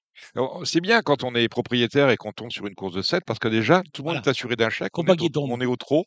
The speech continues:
Speaker 2: Voilà,
Speaker 1: Faut
Speaker 2: faut pas
Speaker 1: pas,
Speaker 2: qu'il
Speaker 1: faut pas qu'il tombe
Speaker 2: Voilà.
Speaker 1: et faut pas qu'il se mette au galop. Donc,
Speaker 2: Voilà,
Speaker 1: euh,
Speaker 2: c'est ça.
Speaker 1: déjà rester au trot.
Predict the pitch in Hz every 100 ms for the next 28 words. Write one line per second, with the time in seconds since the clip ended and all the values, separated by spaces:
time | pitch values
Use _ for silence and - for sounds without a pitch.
0 | - 131 127 120 123 139 127 113 156 -
1 | 123 151 196 220 208 123 127 113 107 127
2 | 139 156 143 131 127 131 127 113 87 92
3 | 135 143 127 - 147 135 117 139 120 -
4 | 131 117 -